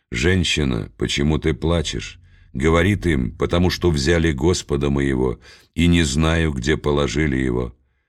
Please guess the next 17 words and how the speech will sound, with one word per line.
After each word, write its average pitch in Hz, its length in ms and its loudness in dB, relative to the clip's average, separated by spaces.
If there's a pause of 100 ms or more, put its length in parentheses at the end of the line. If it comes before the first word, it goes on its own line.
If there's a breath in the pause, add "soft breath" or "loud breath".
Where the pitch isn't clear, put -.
(220)
Сказав 85 560 0
это, 80 200 2
она 80 180 2
обернулась 82 640 2
назад 80 580 0
и 85 140 0
видит, 82 460 0
что - 280 -2
стоит 76 640 -2
Иисус. 73 760 -4 (500 soft breath)
И 95 140 2
не 95 180 4
знала 80 640 0
она, 62 340 -4
что - 320 -2
это 64 340 -2
Иисус. 64 680 -4